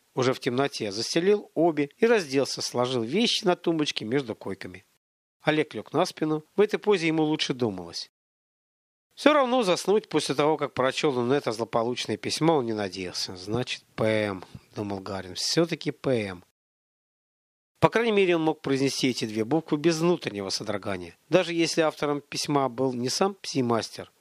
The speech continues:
Оно было написано в его стиле. «Щенок». Так называл Олега полоумный маньяк, когда приказывал ему остановиться, одуматься,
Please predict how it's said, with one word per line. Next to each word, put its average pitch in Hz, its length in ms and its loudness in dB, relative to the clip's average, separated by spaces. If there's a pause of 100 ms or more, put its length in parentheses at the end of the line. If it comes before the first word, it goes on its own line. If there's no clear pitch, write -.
(120)
Оно 208 160 4
было 196 220 4
написано 156 460 -2
в 123 40 -2
его 123 240 0
стиле. - 500 -10
«Щенок». - 640 0 (240)
Так 175 240 0
называл 147 480 2
Олега 139 340 0
полоумный 135 480 0
маньяк, 120 500 0 (400)
когда 127 280 0
приказывал 123 520 -2
ему 113 220 -2
остановиться, 113 800 -4 (440)
одуматься, 131 760 0